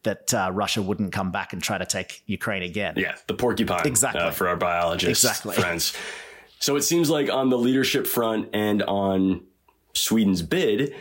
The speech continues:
Speaker 2: nato's making some great progress, less so on the issue of Ukraine's membership and what sort of weapons nato is willing to supply to Ukraine.
Speaker 1: Right, but I think those are relatively minor issues in the grand scheme of things. Um,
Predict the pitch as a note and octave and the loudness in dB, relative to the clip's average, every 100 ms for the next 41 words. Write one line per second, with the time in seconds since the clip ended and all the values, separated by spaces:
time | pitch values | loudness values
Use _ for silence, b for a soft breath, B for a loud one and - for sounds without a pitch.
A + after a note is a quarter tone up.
0 | B B B G#2+ A2 A#2 G#2 A2 G#2+ G2 | B B B 0 2 2 2 2 2 2
1 | G#2 G2+ G2+ G2+ G2+ G2+ G#2 G2+ G#2 - | 2 2 0 0 0 2 0 0 0 2
2 | A#2 G2+ G2+ F#2+ F#2+ - G2 F#2 F#2 - | 2 2 2 2 2 2 2 2 0 0
3 | F2+ F#2+ F2+ F2+ F#2 - F#2+ F2+ - F2+ | 2 2 2 2 0 2 0 0 -4 -2
4 | F#2+ F#2+ F#2+ G2 B B B B - G2 | 0 2 0 -2 B B B B -2 0
5 | - G2 F2+ G2 F#2 F2+ F2+ F#2 F2+ F2 | 0 0 2 0 2 2 2 2 2 2
6 | F2 F2 F2+ E2+ E2 - - E2+ E2 D#2 | 2 2 2 2 0 -2 -2 -4 -2 -2
7 | - - - - F#3+ F#3+ F#3 F#3+ G#2+ F2+ | -4 -4 -8 -4 2 4 4 2 0 -4
8 | D3 D3 F3+ F3 D#3 C3 A#2+ B2 A2+ G#2+ | -4 -2 -2 0 2 2 2 2 2 2
9 | G#2 G#2 G#2+ G#2+ A2 G#2+ A2 B2 B2 G#2+ | 2 4 4 2 2 2 2 2 2 2
10 | G2 G2+ G#2 - A2 A2 A2+ B2 B2 C3 | 2 0 0 0 2 0 0 -2 0 0
11 | - G#2+ G#2+ G2 G2 F#2+ | -2 -2 -2 0 0 -2